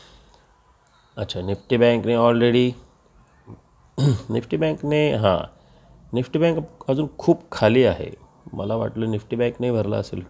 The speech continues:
गॅप फिल केला असेल. निफ्टी बँक हे अजून खूप खाली आहे. तर आधी आपण हे सगळे काढूयात, हे सगळे रिमूव्ह करूयात.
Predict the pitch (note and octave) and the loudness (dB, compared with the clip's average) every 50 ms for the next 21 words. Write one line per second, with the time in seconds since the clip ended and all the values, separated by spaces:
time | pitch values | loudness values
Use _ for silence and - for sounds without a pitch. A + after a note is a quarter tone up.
0 | - - G#2+ G2 G2 G2 - - G2+ G#2 A2 - - - - - - - - - | -12 -6 -4 -4 -4 -4 -6 -8 -8 -8 -8 -8 -10 -10 -10 -10 -12 -14 -16 -16
1 | - _ _ _ _ _ _ _ - A2 A2 A2 - D3 D3 C#3+ C#3+ C3 - C3+ | -16 _ _ _ _ _ _ _ -4 -4 -4 0 4 4 4 4 4 2 2 2
2 | A#2+ A2+ A#2+ A#2 - - G#2+ - - - - G2 F#2 F2+ F2 - G#2+ - - - | 2 2 0 -2 -4 -8 -10 -10 -8 -6 -4 -2 -2 -2 0 -2 -4 -6 -8 -20
3 | _ _ _ - _ _ - - _ _ _ _ _ - A2+ A2+ A#2 A2 B2 A#2+ | _ _ _ -20 _ _ -20 -20 _ _ _ _ _ 0 4 6 6 6 6 4
4 | A#2 A2 - A#2+ A#2+ B2+ A#2+ A2 G#2 G#2+ G#2+ G#2 - G#2 F#2+ G2+ G#2 G#2 G#2+ G#2+ | 4 4 2 0 0 0 -2 -4 -4 -4 -4 -2 -4 -4 -2 0 0 2 2 2
5 | G#2 G2+ G2 F#2 F2 F2 - - _ _ _ _ _ _ _ _ _ - F#2 F#2 | 2 2 0 0 -2 -6 -10 -16 _ _ _ _ _ _ _ _ _ -2 -2 -2
6 | F#2+ F#2+ G2 F#2 - - - G2 F2+ - - F2+ E2+ E2+ E2 - - - _ _ | 0 -2 -4 -6 -8 -10 -10 -10 -10 -8 -10 -12 -10 -10 -12 -12 -14 -16 _ _
7 | _ _ _ _ _ _ _ _ _ _ _ _ _ _ _ _ _ _ F2 E2+ | _ _ _ _ _ _ _ _ _ _ _ _ _ _ _ _ _ _ -6 -4
8 | F2+ F2+ F#2 F#2+ F#2 F2+ F#2 F2 E2+ E2+ E2+ F#2+ - | -4 -4 -4 -4 -6 -6 -6 -6 -6 -4 -6 -6 -8